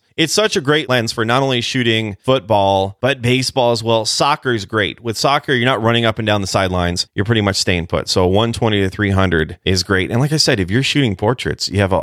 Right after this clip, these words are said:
ginormous range available to you here. Great bokeh, just great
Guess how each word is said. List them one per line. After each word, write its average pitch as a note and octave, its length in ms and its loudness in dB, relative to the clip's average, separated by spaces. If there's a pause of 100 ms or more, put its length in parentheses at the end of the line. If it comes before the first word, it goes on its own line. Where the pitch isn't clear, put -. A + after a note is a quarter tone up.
ginormous A#2 520 2
range F#2+ 380 0
available E2 400 -2
to - 120 -4
you E2 100 0
here. E2+ 420 0
Great A#2 320 0
bokeh, G2 840 0
just A2 420 -8
great A#2+ 460 -2